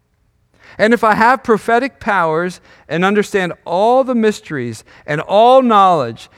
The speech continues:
and if I have faith so as to remove mountains," the kind of faith Jesus encouraged, "but have not love, I am nothing. If I give away all that I have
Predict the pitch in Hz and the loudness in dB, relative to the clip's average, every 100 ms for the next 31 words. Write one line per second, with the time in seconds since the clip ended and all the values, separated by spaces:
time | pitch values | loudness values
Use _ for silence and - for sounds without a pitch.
0 | - 160 180 202 214 214 160 - - 262 | -10 -6 -2 -2 0 -2 -4 -20 -6 -2
1 | 285 202 151 _ _ _ _ - 220 233 | 0 0 -4 _ _ _ _ -6 -2 0
2 | 185 202 220 240 - - 185 185 175 208 | 0 0 0 -2 -6 -6 -2 -2 0 -2
3 | 247 196 180 185 233 180 131 143 - 180 | -4 -6 -4 0 0 -2 -10 -12 -8 -8
4 | 202 - 196 185 143 143 196 208 220 - | -8 -6 -6 -6 -10 -8 -8 -6 -8 -8
5 | - 156 - 214 190 123 143 - _ _ | -12 -12 -8 -6 -4 -6 -12 -16 _ _
6 | _ - - 175 175 220 233 226 214 170 | _ -20 -4 0 2 2 2 2 2 0
7 | 185 208 185 160 156 - _ _ _ - | 0 4 4 2 -2 -16 _ _ _ -6
8 | 175 208 220 220 220 208 _ _ - 180 | -2 2 2 0 -2 -6 _ _ -6 -2
9 | 185 185 185 170 _ _ _ 127 139 170 | -2 -2 -4 -8 _ _ _ -10 -4 -2
10 | 180 - 117 101 110 _ _ _ _ _ | -4 -8 -16 -14 -18 _ _ _ _ _
11 | 220 214 220 208 254 240 208 - _ - | 2 4 2 4 4 4 0 -16 _ -6
12 | 190 196 214 202 - 185 220 269 302 294 | -2 0 0 0 -4 0 2 4 4 2
13 | 277 254 226 196 233 220 143 113 _ | 2 2 2 -2 -4 -4 -6 -10 _